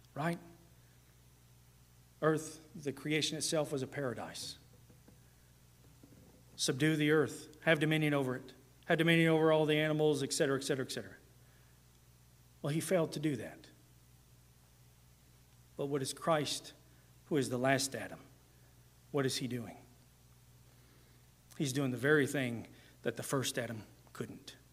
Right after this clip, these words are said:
And he is reconciling all things back to himself. For it is his, and it belongs to him. And as the scripture tells us,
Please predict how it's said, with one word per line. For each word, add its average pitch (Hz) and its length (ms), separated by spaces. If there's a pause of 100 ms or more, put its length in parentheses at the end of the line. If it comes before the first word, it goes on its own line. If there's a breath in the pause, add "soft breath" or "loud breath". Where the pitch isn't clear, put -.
(640 loud breath)
And 127 100
he 139 100
is 123 140
reconciling 131 800
all 131 160
things 117 320
back 139 280
to 151 120
himself. - 720 (1500)
For 131 120
it 127 80
is - 180
his, 123 500 (640)
and 156 80
it 156 60
belongs 135 540
to 139 80
him. 117 300 (1200 loud breath)
And 143 100
as 143 140
the 143 80
scripture 147 400
tells 147 320
us, - 340